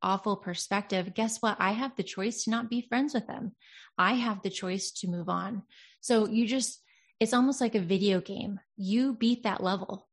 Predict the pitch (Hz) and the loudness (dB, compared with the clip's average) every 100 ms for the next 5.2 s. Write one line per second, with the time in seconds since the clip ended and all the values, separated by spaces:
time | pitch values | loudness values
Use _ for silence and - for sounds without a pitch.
0 | _ 196 185 180 - 175 180 190 233 214 | _ 4 4 2 0 -2 0 0 0 2
1 | 233 175 - 196 170 175 175 240 262 214 | 0 -4 -4 -2 -2 -4 -2 -2 -2 -2
2 | 196 220 - 190 185 208 220 180 208 202 | 0 0 -2 -4 0 -2 -2 -6 -2 0
3 | 175 220 _ _ 247 285 - 277 277 254 | -2 -4 _ _ -2 0 0 0 2 0
4 | 254 175 240 233 247 - - 226 240 226 | -2 -2 2 4 2 -6 4 6 8 10
5 | 269 | 8